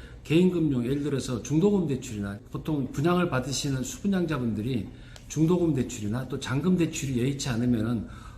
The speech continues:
분양을 받았다도 손치더라도 나중에 잔금이나 이걸 내지 못하면 이제 피에프가 원활하게 상환되지 못할 가능성이 있습니다. 그래서 기본적으로는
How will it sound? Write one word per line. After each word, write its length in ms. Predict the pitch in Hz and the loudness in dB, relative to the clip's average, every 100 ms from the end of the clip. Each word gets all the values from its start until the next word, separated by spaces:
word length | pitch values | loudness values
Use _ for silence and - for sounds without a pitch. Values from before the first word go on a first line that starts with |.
| - | -16
분양을 420 | - 143 175 170 160 | -4 0 2 2 0
받았다도 800 | - 156 156 160 151 143 - - | -2 -2 0 -2 0 -4 -8 -12
손치더라도 840 | - 175 - 214 175 131 165 214 - - - - | -6 -6 -4 0 0 2 0 -2 -4 -16 -18 -10
나중에 680 | 120 127 139 139 135 117 113 - - - | -4 -2 2 2 0 -4 -8 -14 -18 -14
잔금이나 720 | 110 127 143 156 143 131 117 | -4 0 2 2 2 2 0
이걸 240 | 120 127 131 - | -2 -2 -4 -4
내지 200 | 127 143 | -2 0
못하면 460 | 127 135 127 113 | 2 2 2 2
이제 140 | 107 107 | 0 -2
피에프가 440 | 208 196 156 139 | -2 -2 -2 -2
원활하게 420 | 113 127 143 123 | 2 2 2 0
상환되지 540 | 107 165 170 156 127 110 | -2 -4 -2 -2 -2 -2
못할 360 | 104 127 156 | -4 -2 -2
가능성이 480 | 156 113 117 117 104 | 0 0 0 0 -2
있습니다. 580 | 95 - 113 92 92 92 - - - - | -4 -4 -4 -2 -6 -8 -12 -16 -16 -14
그래서 360 | - 160 151 139 | -2 0 2 -2
기본적으로는 920 | - 139 170 170 160 123 120 143 202 | -2 0 0 2 0 2 2 2 0